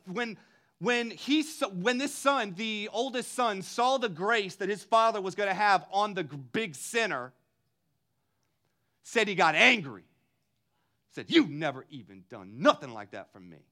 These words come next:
You slaughtering this calf. You've never celebrated me." And what that did is it exposed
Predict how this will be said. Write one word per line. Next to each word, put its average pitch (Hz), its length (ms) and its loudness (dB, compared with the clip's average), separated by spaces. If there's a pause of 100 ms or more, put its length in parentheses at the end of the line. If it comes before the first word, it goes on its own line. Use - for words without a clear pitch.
(760)
You 180 60 -10
slaughtering 151 600 -6
this 123 120 -10
calf. 123 360 -8
You've 190 100 -12
never 147 180 -8
celebrated 127 680 -10
me." 131 400 -12 (1500)
And 151 140 -6
what 247 180 2
that 196 220 0
did 233 220 -4
is 190 260 -6
it 190 100 2
exposed 190 1040 -2